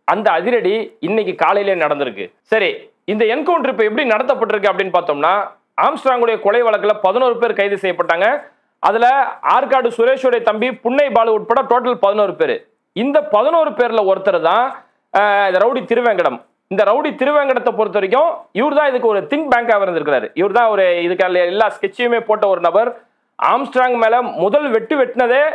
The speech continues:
இந்த திருவேங்கடம் தான் அப்படின்னு சொல்லி சொல்லப்படுது. இந்த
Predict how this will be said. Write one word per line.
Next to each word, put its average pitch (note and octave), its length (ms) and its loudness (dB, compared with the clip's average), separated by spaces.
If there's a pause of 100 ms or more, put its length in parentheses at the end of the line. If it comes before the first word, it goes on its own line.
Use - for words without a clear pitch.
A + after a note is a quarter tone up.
(140)
இந்த A3+ 560 2
திருவேங்கடம் A3 520 0
தான் F#3+ 360 2
அப்படின்னு F#3 200 0
சொல்லி F#3+ 260 -4
சொல்லப்படுது. F3+ 460 2 (640)
இந்த A3+ 180 0